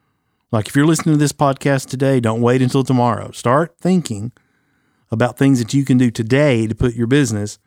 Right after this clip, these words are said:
in a position where, you know, if you're wanting to sell it in another two to five years, you just need to be very active about that. Don't think about this and study on it and mull over it, and six months down the road, you've lost time doing that prep work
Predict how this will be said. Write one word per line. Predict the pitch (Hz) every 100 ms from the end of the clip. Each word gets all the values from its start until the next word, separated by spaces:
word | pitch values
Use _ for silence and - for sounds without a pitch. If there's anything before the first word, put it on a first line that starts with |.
| _ _ _ _ _ -
in | 123
a |
position | 110 120 123 127 - 113 107 - _ _ _
where, | 123 117
you | 117
know, | 113
if | 107
you're | 123
wanting | 123 123 113
to | 107
sell | - 143 143
it | 113 113 - _ _ _ _
in | - 113
another | 113 113
two | 110 135 120
to | 113
five | 117 107 104
years, | 135 117 101 107 - _ _ _ _ _
you | 143
just | 185
need |
to | 147
be | 127
very | 120 123 120
active | 123 151 - 113 101
about | 95 104 104
that. | 113 - 123 _ _ _ _ _ _ _ _
Don't | 120 113
think | 156 175
about | 147 127 120
this | 120 120 123
and | 113
study | 95 120 131 127
on | 123 123
it |
and | 120
mull | 107 123 127
over | 123 120 123
it, | 120
and | 98
six | 135 127
months | 139 123
down | - 131
the | 117
road, | 127 135 117 117
you've | 113
lost | 120 120 113 -
time | - 156 120 110 123 - _ _ _ _
doing | 123 117
that | 107 -
prep | 147 123
work | 107 104 110 -